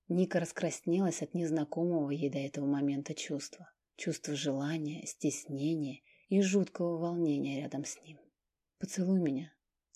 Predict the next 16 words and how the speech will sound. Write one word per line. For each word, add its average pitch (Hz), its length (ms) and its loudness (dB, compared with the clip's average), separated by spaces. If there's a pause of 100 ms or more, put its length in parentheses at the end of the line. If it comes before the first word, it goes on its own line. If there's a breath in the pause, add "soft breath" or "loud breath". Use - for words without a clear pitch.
выдохнул 170 540 0
Егор, 160 400 4
тяжело 156 400 0
дыша, 156 500 -2 (120)
от 170 140 -2
желания 160 460 0
прикоснуться 165 720 -2
к - 80 -8
ее 139 180 2
губам. 147 400 -4 (440)
Ника 190 320 4
упиралась 165 560 2
ладонями 151 500 2
ему 156 220 2
в 160 100 -6
грудь. 147 400 -2